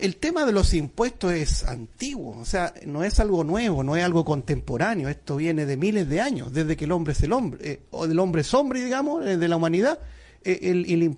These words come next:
el impuesto, el tributo ha existido. Ahora, cuando nosotros, por ejemplo, vemos en dos ocasiones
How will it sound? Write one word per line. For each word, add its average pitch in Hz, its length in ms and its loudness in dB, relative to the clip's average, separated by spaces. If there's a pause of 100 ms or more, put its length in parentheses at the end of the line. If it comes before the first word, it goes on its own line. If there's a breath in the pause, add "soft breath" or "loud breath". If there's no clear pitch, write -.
(120)
el 170 160 2
impuesto, 196 500 0
el 165 80 -2
tributo 180 380 2
ha - 20 -4
existido. - 540 -8 (1300 loud breath)
Ahora, 185 500 6
cuando 151 260 4
nosotros, 202 400 2
por 180 140 2
ejemplo, 170 460 2
vemos 180 400 2 (560 soft breath)
en 151 220 -4
dos 226 260 0
ocasiones 160 600 4